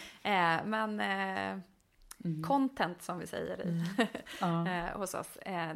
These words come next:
Speaker 1: det, det tror jag att, eh, vi europeer står för mer.
Speaker 2: Ja.
Speaker 1: Mm.
Speaker 2: Så du jobbar väldigt mycket liksom europeiskt, låter det som.
Speaker 1: Ja, det blir det. Men också, det blir, jag menar, vi har olika typer av, av funktioner som sitter i andra delar av världen.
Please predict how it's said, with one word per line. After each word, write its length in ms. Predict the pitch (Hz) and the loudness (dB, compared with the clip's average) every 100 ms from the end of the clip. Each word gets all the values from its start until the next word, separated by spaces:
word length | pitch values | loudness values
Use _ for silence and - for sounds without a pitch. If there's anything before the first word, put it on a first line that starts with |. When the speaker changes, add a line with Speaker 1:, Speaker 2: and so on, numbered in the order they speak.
| 190 | -4
Speaker 1:
det, 200 | 208 185 | -4 -4
det 120 | 202 | -6
tror 200 | - 185 | -6 -4
jag 120 | 185 | -4
att, 200 | - - | -6 -12
eh, 60 | 208 - 208 202 | -12 -10 -10 -10
vi 180 | 185 180 | -8 -8
europeer 580 | - 185 180 180 190 202 | -6 -8 -8 -10 -10 -12
står 300 | - - - | -14 -12 -14
för 180 | - 196 | -12 -14
mer. 180 | - - | -14 -12
Speaker 2:
Ja. 100 | 208 | -8
Speaker 1:
Mm. 200 | 180 185 - - - | -6 -8 -12 -18 -16
Speaker 2:
Så 160 | - - | -8 -2
du 180 | 180 202 | 2 2
jobbar 440 | 190 202 185 196 | 4 2 4 4
väldigt 320 | 196 190 175 175 | 4 4 2 -2
mycket 360 | 165 - - | -6 -6 -8
liksom 460 | 165 - 147 151 - - | -6 -4 -6 -6 -8 -4
europeiskt, 680 | 175 170 170 214 - - | -4 -4 -4 -4 -6 -8
låter 220 | - - - | -8 -8 -10
det 60 | |
som. 260 | 170 - - - _ - - _ _ - - | -12 -12 -12 -16 _ -20 -20 _ _ -20 -6
Speaker 1:
Ja, 260 | 202 190 240 | 0 0 0
det 500 | - 226 208 180 - | -4 -6 -4 -4 -6
blir 200 | 226 175 | -6 -6
det. 120 | - - | -6 -4
Men 260 | 233 240 139 | 0 0 -2
också, 320 | - - 226 | -6 -6 -4
det 160 | 190 | -4
blir, 300 | 180 190 359 302 - | -2 -2 -4 -6 -10
jag 140 | - | -6
menar, 180 | 240 202 | -4 -2
vi 100 | 185 | -2
har 120 | 240 | -2
olika 280 | 294 220 220 | -2 -4 -4
typer 300 | 233 220 196 | -6 -6 -4
av, 520 | 190 - 196 185 180 | -2 0 0 -2 -4
av 120 | - 196 | -4 -4
funktioner 560 | - 190 175 220 285 | -6 -10 -6 -4 -4
som 140 | - 180 | -4 -8
sitter 220 | - - | -8 -8
i 40 | |
andra 220 | 156 - - | -8 -8 -8
delar 280 | 190 156 | -6 -6
av 60 | 165 | -4
världen. 420 | 226 294 - 214 | -4 -4 -6 -6